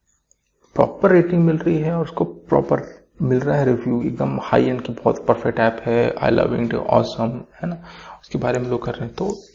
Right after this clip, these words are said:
उतना अच्छा rank कराने को वो करेगा, है ना। लेकिन इसमें difference क्या क्या आता है, मैं आपको पहले बता देता हूँ। जैसे for example पहला difference मान के चलो कि मैंने rating अच्छी थी but मैं comment गंदा कर दिया,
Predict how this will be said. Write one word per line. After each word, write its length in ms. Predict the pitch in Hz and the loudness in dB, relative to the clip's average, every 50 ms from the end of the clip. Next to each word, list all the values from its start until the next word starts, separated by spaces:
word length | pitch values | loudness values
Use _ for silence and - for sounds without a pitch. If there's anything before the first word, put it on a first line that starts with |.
| - - | -14 -8
उतना 260 | - - - - 147 135 | -8 -8 -4 -2 -2 -2
अच्छा 240 | 131 - - 147 | -2 0 0 0
rank 240 | 131 120 123 123 123 - | 2 2 2 0 0 0
कराने 300 | 123 120 117 113 117 113 | 0 2 2 2 2 0
को 120 | - - | 0 -2
वो 120 | 131 135 | -2 -2
करेगा, 440 | 131 131 120 - 123 127 120 120 120 - - - - | 0 0 0 2 2 0 0 -4 -8 -10 -18 -16 -4
है 120 | - 139 | -4 -2
ना। 120 | 139 139 - - - - - - - - - - - - _ _ _ _ - - | -2 -2 -6 -10 -16 -18 -18 -18 -18 -18 -18 -20 -20 -20 _ _ _ _ 2 2
लेकिन 220 | 143 139 - 190 | 2 4 4 2
इसमें 260 | 175 175 - 190 185 165 - - | 0 2 0 -2 -2 -2 -2 0
difference 340 | 135 120 - - 190 175 - | -2 -2 0 0 -2 -2 0
क्या 160 | - 165 131 | -2 -4 -2
क्या 180 | - 156 151 | -2 -2 -2
आता 200 | 151 - - 139 | -2 -2 -2 -2
है, 120 | 139 135 151 | -2 -2 -2
मैं 140 | 147 135 127 | 0 0 0
आपको 120 | - 147 | 0 0
पहले 240 | - 135 120 117 117 | 0 0 2 2 2
बता 120 | - - | 2 2
देता 180 | - - - - | 0 0 -2 -4
हूँ। 100 | 156 156 | -4 0
जैसे 220 | - 156 156 180 | 0 0 2 2
for 100 | 165 - | 0 2
example 300 | - 151 139 143 143 143 | 2 2 2 0 -2 0
पहला 120 | 139 135 135 | 0 0 2
difference 360 | 131 117 - 123 113 113 - - | 0 0 -2 -2 -4 -4 -2 -2
मान 100 | - 104 | -2 -2
के 60 | 113 | -2
चलो 200 | - - - - - - _ _ _ _ _ _ - - - - - _ - _ _ _ _ _ - | -6 -8 -12 -12 -16 -18 _ _ _ _ _ _ -20 -20 -20 -20 -20 _ -20 _ _ _ _ _ 0
कि 600 | - 190 202 202 - - - - - - - _ - 127 | 4 6 6 6 6 4 -2 -10 -18 -20 -18 _ -2 2
मैंने 280 | 131 135 143 160 170 180 180 170 - - - - - - - - _ _ _ _ _ _ - | 2 4 4 4 4 4 2 0 -2 -6 -12 -18 -20 -20 -20 -20 _ _ _ _ _ _ 4
rating 300 | 117 131 127 - 175 170 | 4 4 6 6 6 4
अच्छी 220 | 147 - - 175 | 4 4 4 4
थी 100 | 165 170 | 4 4
but 160 | 170 160 156 | 2 2 0
मैं 100 | 156 160 - | 0 0 2
comment 240 | - 127 139 135 127 | 2 0 0 0 0
गंदा 180 | 120 113 117 | 0 0 0
कर 160 | 117 - - | 0 -2 -4
दिया, 200 | 110 113 113 117 | -2 -2 -2 -2